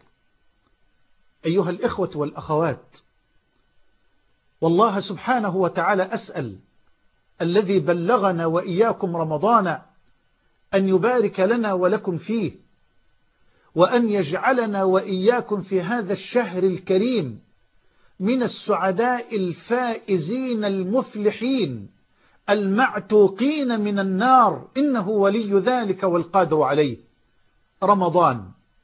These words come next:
ما أعذبها من كلمة، وما أرقها من كلمة، وما أخيرها وأعطرها وأعظمها من كلمة. نعم، تذكر ويذكر الخير، تذكر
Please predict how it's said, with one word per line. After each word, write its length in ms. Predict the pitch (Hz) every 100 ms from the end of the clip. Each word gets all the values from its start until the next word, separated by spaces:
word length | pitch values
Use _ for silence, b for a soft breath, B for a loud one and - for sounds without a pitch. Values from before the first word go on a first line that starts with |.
| _ _ _ -
ما 100 | 285
أعذبها 720 | 269 233 196 190 196 185 170
من 180 | 156 143
كلمة، 420 | - 214 156 120 - _ _ _ _ _ _ _ -
وما 420 | 160 220 247 226
أرقها 760 | 202 185 - - 269 214 185 156
من 340 | 170 190 156 -
كلمة، 380 | 233 226 156 117 - _ _ _ _
وما 500 | 156 156 208 254 233
أخيرها 920 | 220 - 202 214 285 262 196 202 175
وأعطرها 1040 | 160 160 208 160 165 - 254 269 202 196 180
وأعظمها 920 | 170 190 170 160 190 294 277 240 240
من 280 | 214 190 -
كلمة. 380 | 202 160 135 - _ _ _ _ _ _
نعم، 480 | 185 196 180 131 107 - _ _ _ _
تذكر 640 | 269 294 214 285 294 254 - _ _ _ _ _ _ _ _
ويذكر 540 | 165 254 214 147 165 151
الخير، 520 | - 196 175 113 - _ _ _ _ _ _ _ _
تذكر 680 | 247 285 226 - 285 285 -